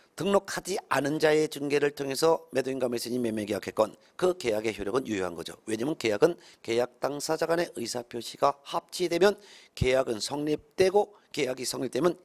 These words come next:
계약의 효력은 유효하게 발생하기 때문이죠. 그렇지만 무등록 중개업을 한 사람은, 어, 처벌을 받습니다. 삼 년 이하의 징역 또는 삼천만 원 이하의 벌금에 처벌을 받습니다. 어,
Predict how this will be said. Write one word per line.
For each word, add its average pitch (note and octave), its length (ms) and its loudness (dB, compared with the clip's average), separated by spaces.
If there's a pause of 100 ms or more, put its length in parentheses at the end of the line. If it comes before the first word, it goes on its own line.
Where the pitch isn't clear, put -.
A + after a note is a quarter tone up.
계약의 G2 460 -4
효력은 B2 320 2 (320)
유효하게 B2 540 -2
발생하기 G2+ 380 -2
때문이죠. E2+ 480 -8 (540)
그렇지만 F#3+ 400 4
무등록 C#3 440 2
중개업을 C3 560 2
한 C3 240 -4
사람은, A#2+ 560 2 (720)
어, G#2+ 500 0 (460)
처벌을 E3 400 4
받습니다. D#2+ 500 -8 (240)
삼 C3+ 280 2
년 A2 280 -2
이하의 F2+ 340 -2
징역 G2+ 300 -8
또는 F3+ 260 2 (120)
삼천만 F3+ 880 -2
원 E3 160 -2
이하의 G2+ 240 0
벌금에 F2+ 340 -6
처벌을 F2+ 320 -6
받습니다. - 400 -8 (500)
어, A2+ 300 2